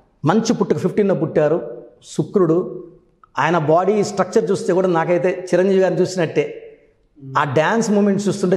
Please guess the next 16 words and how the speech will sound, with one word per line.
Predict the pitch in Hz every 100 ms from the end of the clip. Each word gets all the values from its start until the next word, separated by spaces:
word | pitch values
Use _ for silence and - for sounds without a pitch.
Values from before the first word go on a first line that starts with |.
| 190
చిరంజీవి | 180 185 190
గారు | 190
చేసినట్టే. | 156 165 - 156 131 131 - - - _ _ _ _ _ 175
So, |
యంగ్ | 156 185 226
చిరంజీవి, | 214 185 170 143 123 - - - - _ -
చిరంజీవి | 190 233
గారు | 226
కూడా | 220
ఇంకా | 196 226
తగ్గలేదు | - 170 202 190
power, | 139 160 165
అదే | 143 180
స్టైల్లో | 180 185 185
ఉన్నారు. | 170 165 170 156 262 - - - 135
But | 180